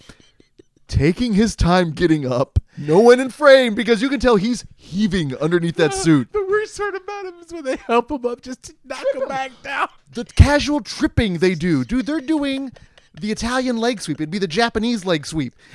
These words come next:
Speaker 1: And the casualness of which they employ it.
Speaker 2: They're doing just some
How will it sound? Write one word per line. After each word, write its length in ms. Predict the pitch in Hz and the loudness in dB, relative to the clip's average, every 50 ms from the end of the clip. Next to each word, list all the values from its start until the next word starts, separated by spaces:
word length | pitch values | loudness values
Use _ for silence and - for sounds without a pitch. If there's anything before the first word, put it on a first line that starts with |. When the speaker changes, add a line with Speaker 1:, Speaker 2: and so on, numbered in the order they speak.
| - 302 | -10 -6
Speaker 1:
And 140 | - 226 254 | -4 -2 -2
the 60 | 277 | -2
casualness 720 | - - 466 285 302 302 240 262 262 262 233 226 208 - | 2 2 2 4 4 2 0 0 -2 0 0 0 0 0
of 100 | 220 190 | -2 0
which 240 | 185 196 190 - - | 0 -2 -2 -2 -2
they 140 | 180 214 214 | -2 -2 -2
employ 400 | 214 196 - 190 233 262 277 254 | 0 -2 -2 0 2 2 2 2
it. 240 | 185 139 120 - _ | 2 0 -2 -4 _
Speaker 2:
They're 160 | 349 339 339 _ _ | -14 -14 -14 _ _
doing 240 | - 339 339 339 339 _ | -18 -18 -16 -18 -18 _
just 180 | - 349 349 - | -20 -20 -20 -18
some 200 | - 359 370 330 | -18 -18 -20 -20